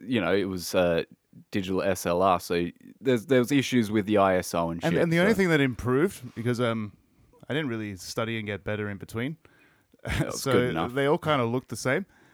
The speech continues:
Speaker 2: But, uh, we used a drone for the first time ever.
Speaker 1: Yeah, that, that, that was gold. I mean, so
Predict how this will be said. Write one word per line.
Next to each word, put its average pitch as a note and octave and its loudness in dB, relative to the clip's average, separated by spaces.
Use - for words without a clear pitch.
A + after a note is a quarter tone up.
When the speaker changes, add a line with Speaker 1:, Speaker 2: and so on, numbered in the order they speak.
Speaker 2:
But, B2 2
uh, A2+ 2
we A#2+ -6
used A3+ 0
a G3 -6
drone B2+ 0
for B2 -6
the A2+ -6
first A#2+ -4
time A#2 -4
ever. G2+ -6
Speaker 1:
Yeah, F2 2
that, G#2+ 4
that, C3+ 6
that D3 6
was G2+ 2
gold. D#2+ 0
I A#2 6
mean, B2 6
so E3 6